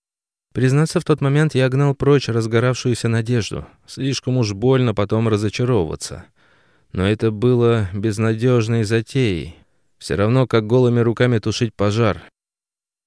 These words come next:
Да если подумать, то надеяться на что-то,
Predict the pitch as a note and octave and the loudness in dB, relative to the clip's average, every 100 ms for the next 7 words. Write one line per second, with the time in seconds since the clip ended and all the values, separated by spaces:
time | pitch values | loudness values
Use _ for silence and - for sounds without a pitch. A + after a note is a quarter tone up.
0 | _ _ - A#2+ D3 C3+ D3 D#3 E3 F2+ | _ _ 0 0 0 -2 -2 2 2 0
1 | - - _ _ _ _ _ _ _ _ | -6 -16 _ _ _ _ _ _ _ _
2 | - G2+ C3 D#3 C#3+ - B2 A#2+ - F#3 | -6 -2 2 2 2 0 0 0 2 2
3 | E3 D#2+ F2 | 2 -2 -6